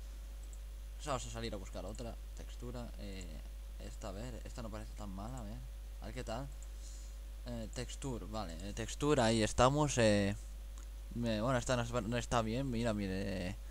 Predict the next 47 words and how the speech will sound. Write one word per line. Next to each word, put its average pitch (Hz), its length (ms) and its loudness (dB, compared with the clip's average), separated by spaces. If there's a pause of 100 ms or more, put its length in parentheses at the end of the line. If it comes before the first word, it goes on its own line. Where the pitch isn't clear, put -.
(280)
Se 123 120 6
ve 117 40 10
bastante 120 380 10
bien 120 120 8
las 113 160 6
texturas, 123 760 -2
eh, 92 340 -4
pero 98 140 -4
no 107 80 0
me 104 100 0
gu-, 95 140 -6
tampoco 101 320 -6
es - 80 -6
una 110 120 -2
textura 101 340 -4
a 92 40 0
mí 95 100 -2
que 92 120 -6
me, 85 240 -6
uf, 110 260 -2 (140)
cuidado. 95 420 -4 (600)
Aquí 117 200 -4
vemos 113 280 -2
cómo 110 160 -4
se 117 80 -2
ven 107 140 2
algunas 104 360 0
cosas 123 640 0
de 117 40 -2
la 98 120 0
textura. 127 640 0 (520)
Ahí, 101 220 -2 (100)
¿ves? 113 200 -2
Hay 104 80 -4
que 110 80 -4
localizarlas. 107 580 -4 (720)
Me - 60 -8
cago 104 260 -6
en 98 100 -6
diez. 123 300 -6 (960)
Cottery 110 360 -6
Craft, 107 320 -4
esta 120 200 12
textura, 123 460 12
esta 127 200 -2
textura 120 340 -2
es - 120 -6